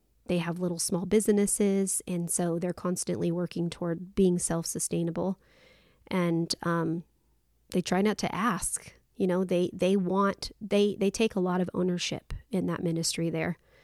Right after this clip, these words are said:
They know more about the everyday operations than I do, and I fully trust that they are there because they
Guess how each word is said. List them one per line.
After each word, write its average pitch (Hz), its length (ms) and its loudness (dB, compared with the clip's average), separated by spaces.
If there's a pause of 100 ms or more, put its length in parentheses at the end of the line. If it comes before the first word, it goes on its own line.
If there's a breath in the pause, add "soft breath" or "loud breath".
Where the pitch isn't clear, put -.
(300 soft breath)
They 220 140 8
know 240 240 10
more 214 460 12
about 190 360 4
the 185 100 2
everyday 180 360 4
operations 165 580 0
than - 140 -4
I - 120 -2
do, 165 360 -2
and - 180 2
I 185 140 0
fully 180 680 0
trust - 540 -8 (640 soft breath)
that 175 180 2
they 180 140 6
are 180 80 4
there 170 260 2
because 180 320 0
they 175 440 2